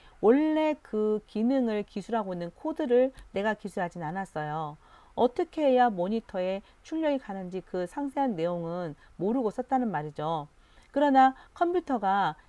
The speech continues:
그 실행을 해주기 위해서는 그러한 상세한 명령들이 다 필요합니다. 따라서 내가 만든 프로그램에 내가 가져다 쓴 함수의 본체를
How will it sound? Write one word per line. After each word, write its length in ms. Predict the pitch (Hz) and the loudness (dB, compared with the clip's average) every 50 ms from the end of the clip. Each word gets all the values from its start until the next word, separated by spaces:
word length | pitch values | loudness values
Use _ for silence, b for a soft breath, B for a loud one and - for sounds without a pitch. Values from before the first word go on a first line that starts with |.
| b b _ _ _ | b b _ _ _
그 200 | - - 214 202 | -4 -2 -2 -2
실행을 440 | 202 - 311 330 330 311 294 262 254 | -2 -2 -2 0 0 2 2 2 2
해주기 380 | 262 277 262 277 254 240 202 180 | 0 0 -2 -4 -6 -4 -4 -4
위해서는 580 | 180 185 - 185 170 160 165 175 175 160 147 - b b b b | -4 -4 -4 -6 -6 -6 -6 -6 -6 -6 -8 -12 b b b b
그러한 280 | - 190 208 202 208 214 | -6 -4 -2 -2 -2 -4
상세한 560 | - 285 285 285 285 - 294 254 240 240 214 | -4 -2 -2 -2 -2 -2 0 0 0 0 -2
명령들이 640 | 160 151 160 175 202 220 226 220 190 170 160 156 151 | -2 -4 -4 -4 -4 -4 -4 -4 -4 -4 -6 -6 -6
다 140 | - 143 | -8 -10
필요합니다. 840 | - - - 262 277 277 254 214 175 147 - 135 139 143 143 143 143 - _ _ _ _ b b b b b b b b b | -12 -10 -8 -6 -4 -4 -4 -4 -6 -8 -8 -8 -8 -6 -8 -8 -10 -14 _ _ _ _ b b b b b b b b b
따라서 560 | - 254 269 262 240 226 - 277 262 208 160 B B B B B B B B _ | 0 2 2 4 2 2 2 4 4 4 2 B B B B B B B B _
내가 480 | - 214 226 240 247 247 240 247 247 226 | 0 2 2 2 4 2 4 4 2 2
만든 580 | 196 160 165 175 175 185 196 196 196 196 196 - | 0 0 -2 -2 -4 -6 -6 -6 -6 -6 -8 -10
프로그램에 720 | - - 277 277 247 208 185 165 170 202 214 202 165 143 151 b b b b b b b - | -6 -4 -2 -2 0 -2 -2 -2 -2 -4 -4 -4 -4 -6 -8 b b b b b b b -6
내가 260 | - 196 214 233 262 262 | -4 -2 0 0 0 -2
가져다 400 | - - 196 214 208 214 196 190 | -2 -4 -6 -4 -4 -4 -4 -6
쓴 380 | - - - 190 185 185 190 | -6 -10 -10 -10 -8 -8 -10
함수의 500 | 196 - - 269 277 - - - 208 202 | -8 -6 -4 -4 -4 -4 -4 -4 -4 -4
본체를 840 | - - - 180 190 208 - - 220 175 156 151 156 165 165 143 139 | -4 -6 -10 -10 -10 -8 -8 -8 -6 -4 -4 -4 -2 -2 -4 -4 -6